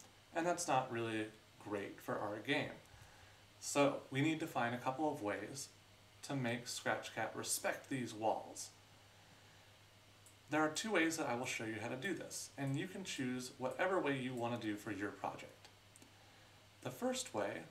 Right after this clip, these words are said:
is going to use four if-then statements from Control. And the way an if-then statement works is we're going to put some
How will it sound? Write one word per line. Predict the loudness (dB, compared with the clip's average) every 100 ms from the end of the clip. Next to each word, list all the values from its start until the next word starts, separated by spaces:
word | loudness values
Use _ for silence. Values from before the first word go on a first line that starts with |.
| -18 -8
is | -6
going | 0 0 0
to |
use | -2 -2 -2 -2 -6 -12 -20 -20 -20 -18
four | -14 0 2 2 0 -2 -2
if-then | 2 2 -2 0 2 2 0
statements | -2 -2 -4 -8 -8
from | -4 -2 -4 -8
Control. | -10 -6 -6 -6 -10 -20 -20 -20 -20 -20 -20 -20 -20 -20 -20 -20 -20 -20 -20 -20 -20 -12
And | -4
the | 0
way | 0
an | 0 0
if-then | -2 2 4 4
statement | 2 0 -2 -2
works | 0 0 -2 -6 -8 -4
is | -4 -2
we're | 0
going | 0 0
to |
put | -6 -4 -4 -2 -2
some | 2 2 2 -2